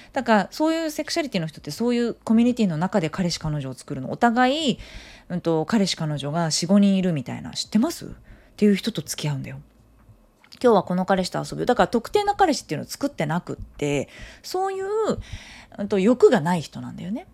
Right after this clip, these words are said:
本当に悔しいとか、本当に悲しいとかがなくって、っていう人なのかなって私悩んでさ、一回。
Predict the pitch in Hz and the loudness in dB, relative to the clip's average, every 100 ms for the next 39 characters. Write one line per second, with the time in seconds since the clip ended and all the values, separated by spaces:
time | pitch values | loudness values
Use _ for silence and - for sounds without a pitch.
0 | _ _ _ _ _ _ - 277 262 247 | _ _ _ _ _ _ 4 4 6 2
1 | 226 190 - - 233 240 - 240 - - | 2 2 -2 0 4 4 2 0 -4 -8
2 | - - 311 339 311 254 226 214 220 254 | -8 -4 -2 0 0 0 0 0 0 -2
3 | 165 135 135 143 165 - - - 156 151 | -4 -8 -8 -6 -8 -10 -20 -6 -2 -2
4 | 113 - - - - - _ - 339 381 | -4 -10 -20 -20 -20 -20 _ -2 4 8
5 | 415 392 - 339 359 359 349 339 - 143 | 8 6 2 -2 0 0 -2 0 0 0
6 | 139 - 135 151 147 139 147 226 202 127 | 0 -6 -8 -6 -6 -4 2 4 2 -2
7 | 127 - - 113 104 | -10 -14 -14 -12 -12